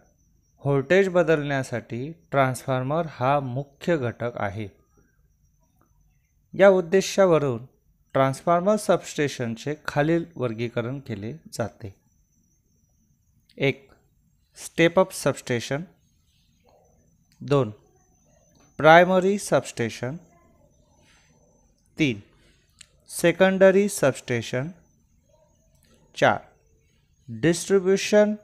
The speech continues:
सबस्टेशन. एक,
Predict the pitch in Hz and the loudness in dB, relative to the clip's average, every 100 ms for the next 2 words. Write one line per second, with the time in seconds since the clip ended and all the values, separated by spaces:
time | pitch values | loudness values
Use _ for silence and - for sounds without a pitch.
0 | - - 120 117 - 107 95 - 113 87 | -16 -6 -4 -4 -8 -12 -8 -6 -6 -8
1 | _ _ _ _ _ _ _ _ _ _ | _ _ _ _ _ _ _ _ _ _
2 | _ _ _ _ _ _ _ _ _ _ | _ _ _ _ _ _ _ _ _ _
3 | _ _ _ _ - - _ _ _ _ | _ _ _ _ -20 -20 _ _ _ _
4 | _ - _ - 143 - | _ -20 _ 0 0 -2